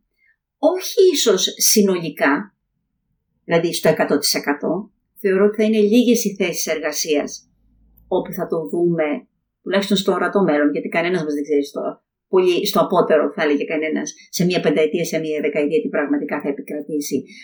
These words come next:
Αλλά τουλάχιστον στο ορατό μέλλον θα το δούμε σε λίγες θέσεις εργασίας να γίνεται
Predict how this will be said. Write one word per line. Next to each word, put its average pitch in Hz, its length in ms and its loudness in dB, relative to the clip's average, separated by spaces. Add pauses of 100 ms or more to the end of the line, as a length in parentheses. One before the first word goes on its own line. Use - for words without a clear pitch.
(140)
Αλλά 180 160 -4
τουλάχιστον 214 340 2
στο 220 160 -2
ορατό 180 260 0
μέλλον 202 240 2
θα 196 80 -2
το 190 120 -2
δούμε 208 140 4
σε 208 160 2
λίγες 202 340 6
θέσεις 151 260 -2
εργασίας 147 520 -6
να 156 80 -8
γίνεται 147 340 -2